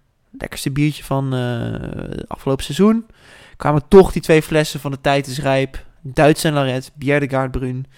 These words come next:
als, eh, ja, toch wel gedoodverfde winnaars uit de bus. Ik heb een biertje meegenomen, Maarten, die al, nou, echt heel erg lang bij mij in de kast ligt. En ik heb nog nooit een moment gevonden waarvan ik denk, "Nou,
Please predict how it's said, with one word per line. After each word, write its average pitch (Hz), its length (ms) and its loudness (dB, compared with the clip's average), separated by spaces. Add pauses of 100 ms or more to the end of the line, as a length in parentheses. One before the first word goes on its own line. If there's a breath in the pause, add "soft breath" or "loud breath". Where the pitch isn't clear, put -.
(340 soft breath)
als, 160 320 2
eh, 143 240 2
ja, 135 220 -8
toch 143 160 -4
wel 139 480 0
gedoodverfde 147 880 2
winnaars 143 380 -2
uit 135 160 -2
de - 60 -6
bus. 151 360 -4 (260)
Ik 196 120 -2
heb 233 120 0
een 214 100 -2
biertje 208 280 2
meegenomen, 139 520 -2
Maarten, 139 640 -6
die 151 360 -2
al, 143 480 4 (380)
nou, 165 200 -18
echt - 240 -12
heel 143 540 -4
erg 120 180 -8
lang 127 300 -8 (100)
bij 139 120 -4
mij 151 160 4
in 170 60 2
de 165 60 -4
kast - 300 -2
ligt. 160 420 -10
En 147 140 -2
ik 151 100 -4
heb 160 160 -4
nog 147 220 -4
nooit 202 460 4
een 170 80 -8
moment 165 340 -2
gevonden 143 460 -4
waarvan 135 300 -6
ik 123 120 -10
denk, 123 360 -8
"Nou, - 160 -14